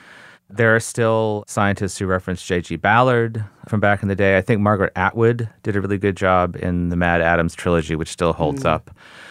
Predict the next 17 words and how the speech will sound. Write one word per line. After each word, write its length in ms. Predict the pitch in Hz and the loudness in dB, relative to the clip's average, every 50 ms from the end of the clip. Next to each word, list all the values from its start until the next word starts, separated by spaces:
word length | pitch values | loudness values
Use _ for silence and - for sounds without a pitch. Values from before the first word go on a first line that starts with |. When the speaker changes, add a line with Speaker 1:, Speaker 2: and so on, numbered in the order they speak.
| - - | -10 -4
Speaker 1:
And 140 | - 139 135 | 0 0 2
also, 460 | 139 139 143 - - 135 113 110 107 | 4 2 2 2 2 2 2 2 0
quite 240 | - - 113 104 - | 0 0 0 0 0
frankly, 440 | - 113 104 104 - - 98 95 92 | 0 -2 -2 0 0 -2 -2 -2 -2
created 540 | - - - - 104 101 101 98 101 98 92 | -6 -6 -2 0 2 2 4 2 2 0 0
a 60 | 92 | -2
space 720 | - - - - - 98 95 92 92 - - - - - - _ | -4 -6 -4 0 2 2 2 2 0 -4 -8 -12 -14 -16 -18 _
for 520 | - - - - 107 101 95 95 95 92 | -20 -18 -10 -6 -4 -2 0 0 0 0
this 200 | 90 92 92 - | -2 -4 -8 -8
kind 240 | - - 104 95 90 | -4 -2 0 0 0
of 60 | 85 | -2
fiction 420 | - - 101 87 - - 98 90 | -2 -4 -6 -4 -4 -4 -2 0
on 80 | 90 87 | 0 0
the 80 | 87 85 | 0 0
literary 340 | 90 87 82 82 82 82 | 0 0 0 0 0 0
mainstream 480 | 80 85 85 87 87 - - 87 82 80 | 0 0 0 0 -2 -2 -4 -4 -4 -4
side 460 | 78 - - 85 80 80 80 78 76 | -4 -2 -2 0 0 -2 -4 -6 -8